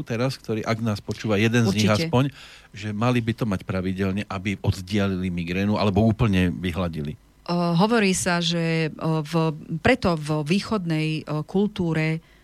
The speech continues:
Speaker 2: sex nie je taký tabuizovaný a je to prirodzená súčasť života, s čím ja teda maximálne súhlasím. V európskej kultúre tým, že tam to kresťanstvo urobilo na sex tabuizovanú tému, o,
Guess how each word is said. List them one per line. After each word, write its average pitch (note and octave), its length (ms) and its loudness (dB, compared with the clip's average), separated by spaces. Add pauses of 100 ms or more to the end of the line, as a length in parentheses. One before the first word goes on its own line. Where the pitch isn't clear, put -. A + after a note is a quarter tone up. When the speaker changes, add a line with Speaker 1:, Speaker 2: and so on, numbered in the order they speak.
(120)
Speaker 2:
sex G3+ 400 0
nie F3+ 320 4
je - 80 -6
taký D#3+ 240 -4
tabuizovaný E3 800 2
a D3 80 -2
je D#3 80 -2
to - 80 -6
prirodzená E3+ 640 2
súčasť E3 320 2
života, D#3+ 400 4
s - 80 0
čím D#3+ 240 -2
ja D#3+ 40 0
teda D#3+ 200 -2
maximálne E3+ 560 0
súhlasím. E3+ 640 0 (400)
V D#3 240 2 (720)
európskej G#3 640 4
kultúre F#3 500 -2
tým, F#3 180 -6
že F3 140 -2
tam F3 160 -2
to E3 120 -2
kresťanstvo F#3 600 -2
urobilo E3+ 440 0
na E3 120 2
sex - 480 -2 (160)
tabuizovanú E3 800 2
tému, D#3 420 -2 (680)
o, D#3 380 -2